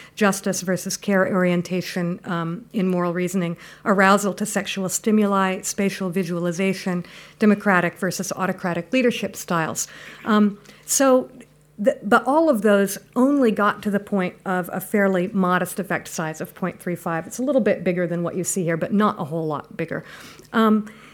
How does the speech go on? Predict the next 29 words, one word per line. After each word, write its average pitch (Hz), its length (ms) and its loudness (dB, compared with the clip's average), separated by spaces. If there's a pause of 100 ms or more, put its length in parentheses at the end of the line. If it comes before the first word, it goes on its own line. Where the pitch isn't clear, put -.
(120)
then, 254 280 6
in 233 180 6
fact, 233 340 2
this - 160 0
left 277 240 2
roughly 226 320 2
twenty 330 300 2
percent 214 400 0
of 175 100 -4
the 190 80 -4
variables 170 500 0
that 196 140 -6
showed 190 300 0
either 180 180 0
moderate 185 540 0 (140)
or 185 340 -2
large 214 500 2 (120)
differences. - 720 -6 (480)
There's 277 300 6
non-trivial 247 880 4
overlap 202 640 0
even 233 300 2
on 220 160 2
quintessentially 214 1040 0
fem-, 220 300 2
feminine 196 480 4
and 185 180 0
masculine 180 480 -2
characteristics, 160 960 -8